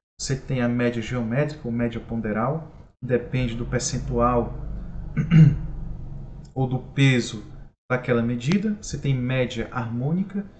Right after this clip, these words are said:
em que você tem um número que vai ser proporcional a esse tipo de, de erro.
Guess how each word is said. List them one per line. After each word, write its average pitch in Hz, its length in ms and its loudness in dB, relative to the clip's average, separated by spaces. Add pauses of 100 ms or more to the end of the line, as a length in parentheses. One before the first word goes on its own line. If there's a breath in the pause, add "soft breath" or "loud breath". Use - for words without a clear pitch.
(160 loud breath)
em 135 60 -12
que 127 100 -4
você 131 300 -4
tem 143 160 0
um 131 80 2
número 143 320 2
que - 100 -12
vai 120 140 -2
ser 120 160 -6
proporcional 117 960 -2 (400 loud breath)
a 117 80 2
esse 120 200 -4
tipo 120 420 -8
de, 107 800 -4
de 147 220 -4
erro. 143 380 2